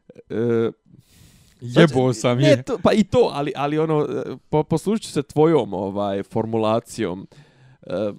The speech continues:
Speaker 1: to jest tvojim načinom razmišljanja. Ako je ovo opozicija, ovaj, ugasli smo ga, to jest jebali smo mečku, jebali smo ježa u leđa, jer onaj, <laughs> spram-, s-, mislim, znaš kao,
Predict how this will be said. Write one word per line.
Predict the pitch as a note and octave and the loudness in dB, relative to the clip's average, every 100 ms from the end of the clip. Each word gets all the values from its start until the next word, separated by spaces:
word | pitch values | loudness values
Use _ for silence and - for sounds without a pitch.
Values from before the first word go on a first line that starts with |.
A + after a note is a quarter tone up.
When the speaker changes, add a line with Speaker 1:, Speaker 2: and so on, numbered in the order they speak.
| F#2 A2+ | -16 -12
Speaker 1:
to | - | -4
jest | B2 - _ | -4 -6 _
tvojim | C3 C3 A#2+ | -2 -2 -2
načinom | A2 A#2+ - A2 G#2+ | -4 -6 -8 -8 -8
razmišljanja. | G#2+ G#2+ G#2 G2+ E2+ F#2+ - - C3 B2 _ _ _ _ | -6 -8 -8 -8 -8 -8 -12 -16 -20 -20 _ _ _ _
Ako | - A#2 - C#3 | -4 -4 -2 2
je | C#3 | 4
ovo | A3+ A3 C#3+ C3 A#2+ | 4 4 4 4 2
opozicija, | B2+ - C3 C3+ F3 D3+ C3+ - C#3+ D3 D3 D3 | -2 0 0 0 0 2 0 -4 -2 0 0 -4
ovaj, | C3+ C3+ C3 C#3 D3+ C3 C#3 C3+ C3+ - - - - - | -6 -6 -4 -4 -6 -4 -2 -2 -2 -4 -10 -18 -20 -12
ugasli | - B2+ G#2 A2+ - A2 | -8 -4 -4 -6 -12 -16
smo | - G#2+ | -14 -12
ga, | A2 | -12
to | A2 A#2 | -8 -8
jest | A2+ | -4
jebali | C3 A#2+ G#2+ A2 | -4 -4 -6 -8
smo | A#2 A2+ A2+ A2 G#2 E2+ | -10 -10 -10 -12 -20 -16
mečku, | A#2 B2 - A#2 | -10 -10 -6 -4
jebali | A2+ G#2+ G#2+ | 0 0 -2
smo | A#2+ | 0
ježa | A#2+ A#2+ A#2 | 0 0 0
u | A2+ | 0
leđa, | A2+ B2+ C3+ | 2 0 2
jer | B2+ C3 B2 | 2 2 2
onaj, | A#2 A#2+ G#2 D#3+ | 0 -2 0 2
<laughs> | C3 F#3+ F#3 C#3 | 2 0 -12 -14
spram-, | - C3+ C3+ | -2 0 0
s-, | - - | -2 -10
mislim, | C3+ D3 B2 D#3+ - | -6 -4 -4 -10 -6
znaš | E3 | -4
kao, | - C#3+ | 2 0